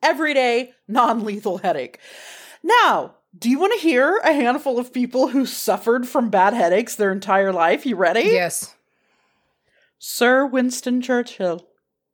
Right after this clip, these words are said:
Speaker 2: He looks like it.
Speaker 1: Elvis, Elvis Presley.
Speaker 2: Mm. Mm.
Speaker 1: Also, didn't you always basically see, now this could be my brain subbing in what I wanna see or what I,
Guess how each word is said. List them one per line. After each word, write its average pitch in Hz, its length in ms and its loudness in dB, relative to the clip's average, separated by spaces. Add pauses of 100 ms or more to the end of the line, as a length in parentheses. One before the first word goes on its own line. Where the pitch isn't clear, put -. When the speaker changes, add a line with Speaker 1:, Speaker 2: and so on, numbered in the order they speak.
(300)
Speaker 2:
He 214 160 0
looks 233 240 -2
like 165 220 -4
it. 156 140 -8 (300)
Speaker 1:
Elvis, 254 840 0 (240)
Elvis 214 340 -2
Presley. 254 460 -8
Speaker 2:
Mm. 190 520 -4 (800)
Mm. 180 400 -4 (1300)
Speaker 1:
Also, 453 280 2 (160)
didn't 587 200 -2
you 807 140 -14 (100)
always 392 460 2
basically 311 500 0
see, 294 240 -6
now 302 160 2
this 415 180 0
could 381 200 0
be 247 160 2
my 202 160 2
brain 175 280 0
subbing 170 520 0
in 156 260 0
what 160 120 -2
I 151 100 2
wanna 147 260 -2
see 156 260 -6
or 151 120 -4
what 147 120 -2
I, 147 120 0